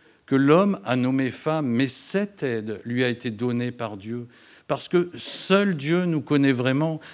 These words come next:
seul Dieu voit au, au fond de nos cœurs et sait ce dont nous avons besoin. Celui qui trouve une femme a trouvé le bonheur. C'est une grâce, une faveur qu'il a reçue de l'Éternel.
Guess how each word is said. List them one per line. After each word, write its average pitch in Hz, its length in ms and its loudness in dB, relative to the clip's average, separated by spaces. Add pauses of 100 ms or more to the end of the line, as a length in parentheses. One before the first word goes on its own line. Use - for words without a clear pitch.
(160)
seul 180 380 0
Dieu 180 220 4
voit 156 360 4
au, 147 400 -2
au 143 80 -2
fond 180 480 -2
de 170 140 2
nos 135 140 0
cœurs 147 600 -2
et 135 80 -4
sait 175 400 -6
ce - 300 -8
dont 147 200 -4
nous 127 200 -6
avons 113 200 -6
besoin. 110 440 -10 (1900)
Celui 156 640 0 (480)
qui 135 140 -6
trouve 160 320 -2
une 143 120 0
femme 165 480 -8 (120)
a 107 80 -12
trouvé 123 280 -2
le 117 120 0
bonheur. 127 560 -6 (240)
C'est - 260 -8
une 160 160 0
grâce, 135 580 -4 (280)
une 139 180 0
faveur 170 800 -2
qu'il 117 180 -6
a 110 60 -4
reçue 110 380 -10
de 95 100 -8
l'Éternel. 92 760 -10